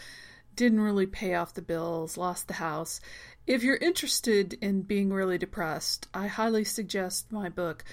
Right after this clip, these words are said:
Grieving Futures, which you can download for free. This isn't a sales pitch,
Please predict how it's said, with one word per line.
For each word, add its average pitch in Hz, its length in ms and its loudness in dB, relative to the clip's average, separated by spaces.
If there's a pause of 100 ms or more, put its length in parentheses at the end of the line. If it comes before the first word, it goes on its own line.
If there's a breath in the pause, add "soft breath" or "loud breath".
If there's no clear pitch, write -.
(320 loud breath)
Grieving 202 640 2 (100)
Futures, - 760 -4 (340 loud breath)
which 208 240 -2
you 226 80 -4
can 202 160 0
download 185 640 0 (180)
for - 140 -6
free. 202 500 0 (180)
This - 220 -8
isn't 196 220 -2
a 190 40 -2
sales 180 360 -2
pitch, - 340 -12